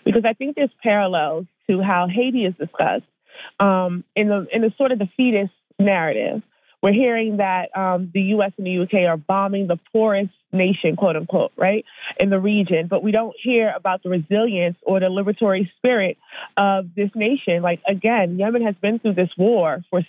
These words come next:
several years. The nation has been pummeled. You know, there's been catastrophes, there's been casualties.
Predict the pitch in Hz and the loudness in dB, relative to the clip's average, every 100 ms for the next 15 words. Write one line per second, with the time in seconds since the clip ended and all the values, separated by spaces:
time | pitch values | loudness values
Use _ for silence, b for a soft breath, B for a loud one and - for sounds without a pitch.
0 | _ 202 180 175 175 226 185 143 170 _ | _ -2 0 -2 0 2 2 0 -4 _
1 | 180 170 175 185 202 175 160 160 - 254 | 0 0 -2 -2 0 0 0 -4 0 0
2 | 247 240 240 240 B B B - 202 196 | 2 2 2 0 B B B 0 2 0
3 | - 190 190 190 180 - 220 208 170 - | -2 -2 0 -2 -2 -2 0 2 0 -2
4 | 196 208 196 196 185 180 165 165 170 202 | -2 2 2 2 2 0 0 -4 0 0
5 | 180 180 196 220 196 190 | 2 0 -2 0 0 0